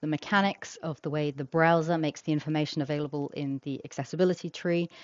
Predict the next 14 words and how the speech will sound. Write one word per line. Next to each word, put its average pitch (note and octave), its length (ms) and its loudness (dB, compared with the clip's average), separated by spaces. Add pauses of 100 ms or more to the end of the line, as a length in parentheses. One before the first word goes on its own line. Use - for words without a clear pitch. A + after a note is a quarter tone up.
(200)
my C#3+ 140 -4
screen E3+ 340 0
reader D#3+ 220 0
queries E3 460 2
it E3 120 0
using D3 300 -2
the C#3+ 80 -4
platform D3+ 460 -2
accessibility C#3+ 680 -6
A C#3+ 140 -4
P - 260 -10
Is, D#3 400 -4 (460)
all E3+ 400 2
the C#3+ 260 -2